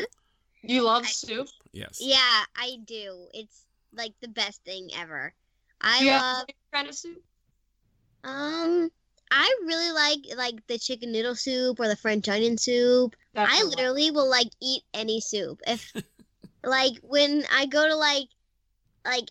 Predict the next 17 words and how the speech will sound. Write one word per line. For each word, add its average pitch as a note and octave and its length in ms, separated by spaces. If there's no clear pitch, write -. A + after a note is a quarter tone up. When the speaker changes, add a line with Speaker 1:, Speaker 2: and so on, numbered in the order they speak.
Speaker 2:
anywhere, B3 500
I'm A3 80
like, B3+ 220
"Do D4+ 140
they D#4 100
have F4+ 160
soup?" D4 400
I'm B3+ 80
like, C#4 220
"I D4+ 340
really, C4+ 360
Speaker 3:
<laughs> - 220
Speaker 2:
like, A3 160
want G#3+ 300
some G3+ 100
soup." A3 440
<laughs> F4+ 320